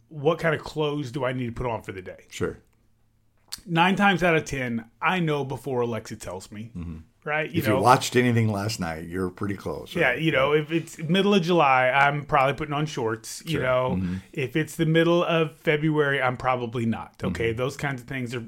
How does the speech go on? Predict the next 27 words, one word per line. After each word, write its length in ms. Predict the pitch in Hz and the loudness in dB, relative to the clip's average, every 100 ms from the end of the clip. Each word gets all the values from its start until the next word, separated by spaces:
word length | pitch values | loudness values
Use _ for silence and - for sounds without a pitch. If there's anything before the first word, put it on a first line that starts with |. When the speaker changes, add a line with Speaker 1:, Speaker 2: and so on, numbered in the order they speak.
| 156 | -6
Speaker 1:
are 80 | |
pretty 280 | 139 240 202 | -2 0 0
typical. 480 | - 180 - 120 101 - - - - _ - - | -2 -6 -4 -8 -8 -14 -20 -20 -20 _ -12 -6
And 160 | 127 | 0
this 200 | 208 233 | 0 6
morning, 600 | 202 214 190 113 117 170 165 _ _ _ _ _ - | 8 8 6 0 -4 -6 -8 _ _ _ _ _ -8
Alexa 580 | 123 127 160 170 - | -4 0 0 -2 -6
surprised 600 | 180 - - 165 160 131 107 | -6 -6 -6 -4 -2 -4 -10
me. 260 | 98 - - | -16 -16 -12
Speaker 2:
Uh-oh. 360 | - 73 62 - _ _ _ _ _ _ _ _ _ - | -10 -10 -12 -16 _ _ _ _ _ _ _ _ _ -4
Speaker 1:
Alexa 400 | 147 196 196 185 | 0 0 -2 -6
said, 520 | - 160 135 117 - - _ _ _ _ _ _ _ | -2 0 0 -6 -10 -18 _ _ _ _ _ _ _
"It 140 | 196 208 | 0 2
is 160 | 160 | 0
currently 800 | - - 285 190 151 127 110 117 - - | -4 0 0 0 -4 -8 -10 -12 -20 -20
fifty-four 1120 | - 269 - - 156 202 - 208 202 226 226 | -4 -2 -2 -6 -14 -14 -6 -2 2 4 2
degrees." 460 | 226 220 175 127 95 | 0 -4 -4 -4 -6
Speaker 2:
Right, 500 | 64 82 85 - - - | -8 -8 -8 -10 -14 -12
right, 340 | 80 92 90 - | -8 -6 -6 -10
right. 280 | 82 92 95 - _ | -10 -10 -12 -18 _
Speaker 1:
"With 160 | - 208 | 2 4
a 100 | 214 | 4
high 480 | 170 - 277 302 208 | 2 0 0 2 0
today 480 | 156 139 135 127 127 | -2 -6 -4 -4 -4
of 260 | 147 127 | -6 -6
seventy-seven 1080 | - 240 226 190 143 113 - 254 233 139 113 | 0 2 2 0 -4 -8 -2 0 0 -2 -6
degrees." 800 | 117 131 113 80 - - - | -8 -6 -6 -8 -14 -16 -18